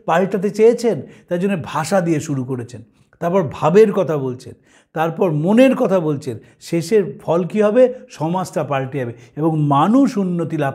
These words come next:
করবে, মানুষের ভালো হবে, মানুষ সংবেদনশীল হবে। এটি বিবেকানন্দ বলেছিলেন। সেটা শুরু হয় ভাষা দিয়ে। তাই অপূর্বভাবে এই অনু-, এই, আহ, অধ্যায় তিনি ভাষা নিয়ে কথা বলেছেন শিষ্যের সঙ্গে, নিজের সংস্কৃত চর্চার কথা বলেছেন,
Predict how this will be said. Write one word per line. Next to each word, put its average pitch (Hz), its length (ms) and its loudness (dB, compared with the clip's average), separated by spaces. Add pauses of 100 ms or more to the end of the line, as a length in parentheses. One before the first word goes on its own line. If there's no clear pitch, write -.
করবে, 117 280 -8 (380)
মানুষের 208 580 4
ভালো 165 300 0
হবে, 147 300 -4 (260)
মানুষ 190 400 0
সংবেদনশীল 202 800 0
হবে। 151 200 2 (220)
এটি 160 220 -4
বিবেকানন্দ 160 560 -2
বলেছিলেন। 139 440 -4 (260)
সেটা 151 140 0
শুরু 180 320 -2
হয় 156 200 0
ভাষা 127 320 0
দিয়ে। 165 320 -2 (880)
তাই 151 120 0
অপূর্বভাবে 165 800 2 (280)
এই 151 200 -2
অনু-, 160 260 -4
এই, 160 280 0
আহ, 143 60 -2 (200)
অধ্যায় 160 420 0
তিনি 170 180 -4
ভাষা 135 380 -2
নিয়ে 185 180 -2
কথা 147 220 -2
বলেছেন 180 420 -2 (220)
শিষ্যের 170 400 -4
সঙ্গে, 185 560 -2 (260)
নিজের 156 260 0
সংস্কৃত 151 500 -2
চর্চার 170 460 -2
কথা 180 220 0
বলেছেন, 202 520 0